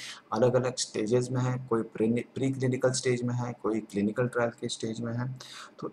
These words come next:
एक सौ साठ में से दोस्तों, अ, सिर्फ तेईस ऐसी vaccines हैं जो कि clinical trial के stage में हैं और उन तेईस vaccines में से भी सिर्फ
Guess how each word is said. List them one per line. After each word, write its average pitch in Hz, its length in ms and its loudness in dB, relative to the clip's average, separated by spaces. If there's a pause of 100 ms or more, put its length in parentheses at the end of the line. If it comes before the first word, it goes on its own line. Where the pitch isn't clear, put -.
(100)
एक 160 180 2
सौ 180 180 0
साठ 143 460 0
में 147 80 0
से 139 160 0
दोस्तों, 127 340 0 (580)
अ, 110 140 2
सिर्फ 175 420 0 (280)
तेईस 147 380 0
ऐसी 131 340 0
vaccines 127 600 -2
हैं 170 220 -6 (120)
जो 117 160 0
कि 139 280 -8 (460)
clinical 127 360 2
trial 120 480 2
के 123 240 2 (140)
stage 113 400 2
में 120 140 2
हैं 131 300 -2 (1200)
और 143 240 4
उन 156 320 2
तेईस 156 380 4
vaccines 135 440 0
में 131 140 2
से 135 180 -4
भी 147 160 -2
सिर्फ - 380 -2